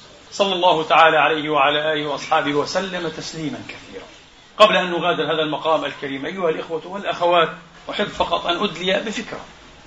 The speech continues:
مبدأ النبوة بل عقيدة النبوة والرسالة كما نفهمها نحن بالذات المسلمين، لأن هناك غير قليل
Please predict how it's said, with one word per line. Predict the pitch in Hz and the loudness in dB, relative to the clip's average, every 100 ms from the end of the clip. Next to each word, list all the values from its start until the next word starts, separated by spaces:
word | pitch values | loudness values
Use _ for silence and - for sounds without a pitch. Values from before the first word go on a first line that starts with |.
| - - - - | -20 -20 -20 2
مبدأ | 220 220 180 165 | 2 4 0 -2
النبوة | 151 151 143 - - | -4 -6 -8 -4 4
بل | 202 | 6
عقيدة | 147 151 - 247 208 - | 6 2 0 -4 -4 -6
النبوة | 175 156 143 127 - - - - - - | -6 -6 -6 -8 -10 -10 -14 -20 -20 -4
والرسالة | 214 247 262 233 156 123 | 0 2 2 0 0 2
كما | 240 240 226 | 4 6 6
نفهمها | 185 220 196 139 127 | 6 2 0 0 4
نحن | 214 190 190 | 4 2 -2
بالذات | 165 220 185 233 185 | -2 -2 6 8 8
المسلمين، | 180 180 143 156 147 | 4 -6 -8 -6 -4
لأن | 185 | -2
هناك | 185 202 214 220 233 - - _ _ _ | 0 2 2 2 -2 -6 -20 _ _ _
غير | 156 220 214 - | -4 -2 -2 -2
قليل | 190 208 190 123 | -4 -2 -4 -8